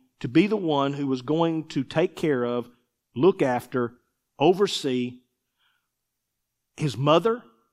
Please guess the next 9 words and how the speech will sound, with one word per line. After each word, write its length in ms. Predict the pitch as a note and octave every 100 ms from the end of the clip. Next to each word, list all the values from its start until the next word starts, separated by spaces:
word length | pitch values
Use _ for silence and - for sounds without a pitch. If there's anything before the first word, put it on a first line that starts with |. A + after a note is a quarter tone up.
| _ _ _ _ _ _ _ _ _ _ _ _ _ _ _ _ _ _ _ _
if 120 | C3+ D3
he 80 |
had 320 | A#2+ - - -
sisters, 720 | - A3+ - A#3+ A#3 - - _ _ _ _ _ _ _ _ _ _ _ _ _ -
all 260 | D#3+ G3+
of 60 | D#3+
his 120 | D3
father's 360 | D#3 C#3 A#2 A2+
possessions. 760 | A2 A2 G3 - A3+ G#3 -